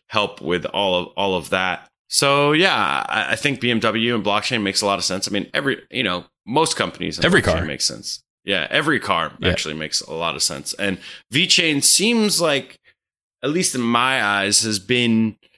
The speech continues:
Speaker 1: maybe the best, maybe the second best in the supply chain space thus far. There are, there are some others out there. I think it was, like,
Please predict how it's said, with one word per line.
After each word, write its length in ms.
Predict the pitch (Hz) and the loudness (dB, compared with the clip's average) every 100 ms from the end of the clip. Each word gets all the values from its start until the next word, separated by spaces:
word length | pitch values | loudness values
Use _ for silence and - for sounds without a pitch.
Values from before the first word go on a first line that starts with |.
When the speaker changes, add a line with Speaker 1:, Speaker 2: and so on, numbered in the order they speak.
| _ _ - | _ _ -6
Speaker 1:
maybe 360 | 104 104 104 | -2 0 0
the 180 | 101 101 | 0 -2
best, 600 | 80 104 131 170 - - | 0 0 0 2 0 0
maybe 420 | 107 107 110 107 | 0 0 2 0
the 120 | 98 98 | 0 2
second 420 | - 120 139 127 | 2 2 0 0
best 500 | 127 123 - - - | 2 2 0 -2 -6
in 200 | 107 110 | 0 2
the 80 | 104 | 2
supply 460 | - 107 - 98 104 | 0 0 -2 0 0
chain 340 | - 98 92 | 0 0 0
space 480 | - - 104 120 - | 0 0 0 2 2
thus 200 | 127 - | 0 0
far. 300 | 135 139 139 | 0 2 4
There 140 | 131 | 2
are, 380 | 147 170 190 - - | 2 0 0 -2 0
there 160 | 165 | 0
are 60 | 175 | 2
some 240 | - 240 | 2 2
others 380 | - 131 120 107 | 0 0 0 0
out 220 | 104 98 | 0 0
there. 100 | 98 | -2
I 40 | 101 | -4
think 180 | 117 90 | -6 -8
it 20 | |
was, 160 | 95 | -8
like, 140 | 65 | -10